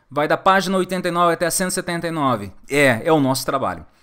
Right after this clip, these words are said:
E aí temos o livro do Claudio Simon, Hutz e organizadores, o livro Psicodiagnóstico, que eu já trabalhei no Psicologia Nova, já resenhei, já fiz mapa mental, já fiz tudo que vocês imaginarem, e o material tá pronto, vai ser a nossa primeira aula já pra ninguém perder tempo.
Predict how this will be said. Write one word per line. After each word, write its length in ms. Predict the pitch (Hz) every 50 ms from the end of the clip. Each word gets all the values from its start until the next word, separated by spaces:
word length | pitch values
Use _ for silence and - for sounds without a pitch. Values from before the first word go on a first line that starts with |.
| _ _ - - -
E 80 | 208
aí 80 | 220 214
temos 280 | 226 233 220 220 185
o 60 | 202 202
livro 340 | 196 220 220 185 208 226
do 680 | 196 165 208 202 196 185 175 147 147 143 - - 92 - - -
Claudio 320 | 160 156 151 131 127 131
Simon, 560 | - - - 196 196 196 196 175 143 131 120 127
Hutz 440 | 147 190 190 - - - - - -
e 100 | 151 139
organizadores, 800 | 127 131 135 139 135 143 127 123 156 180 165 151 - - - - - - - - _ _
o 80 | - 175
livro 220 | 202 185 185 202
Psicodiagnóstico, 880 | - - - - - 233 226 208 214 220 208 208 180 170 170 170 - -
que 60 | 208
eu 40 | 180
já 200 | 151 196 226 254
trabalhei 340 | - 208 214 202 196 185 175
no 80 | 180 -
Psicologia 540 | - - - - 160 147 147 131 143 139
Nova, 180 | 135 135 135 135
já 120 | 160 208
resenhei, 360 | 208 202 202 156 165 156 147 143
já 160 | 156 160 151
fiz 240 | - 202 196 180 151
mapa 240 | 180 175 170 -
mental, 240 | 165 156 143 151 151
já 80 | 190 190
fiz 220 | 240 262 - -
tudo 200 | - 269 269 240
que 60 | -
vocês 160 | - 170 156 147
imaginarem, 640 | 143 139 139 139 123 135 131 120 123 131 131 143 143 - - - - - -
e 80 | 165 196
o 60 | 202
material 320 | 208 196 185 196 196 196
tá 140 | - 214 208
pronto, 340 | 202 - 170 180 190 - 156
vai 220 | 156 196 202 208
ser 240 | 202 - - 196 190
a 20 | 185
nossa 220 | 185 185 170 -
primeira 260 | 175 165 165 160 165
aula 240 | 156 147 151 151 147
já 140 | 135 156 160
pra 140 | - 165 170
ninguém 280 | 170 160 135 160 175
perder 380 | 180 - 170 147 143 156 160 156
tempo. 280 | - 135 113 107 -